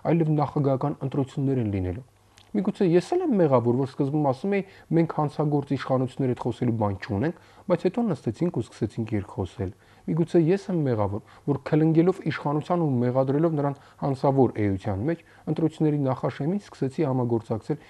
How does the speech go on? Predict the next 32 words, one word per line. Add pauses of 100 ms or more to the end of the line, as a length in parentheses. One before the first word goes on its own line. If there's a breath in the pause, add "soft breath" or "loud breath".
(220 loud breath)
իշխանությանը
մաս
կազմող
ուժերից
մեկի
հետ,
չհասկանալով, (300 loud breath)
որ
դրան
ոչ
թե
իմ
ձայներն
եմ
ավելացնում,
այլ
դրանք (340 soft breath)
նվիրում
եմ (120)
այդ
ուժին։ (500 soft breath)
Եվ
միգուցե
այդ
ամբողջի (120)
պատճառով
էր, (200 loud breath)
որ (100)
ընտրությունների (120)
ինտրիգը (380 loud breath)
նորանկախ
հանրապետության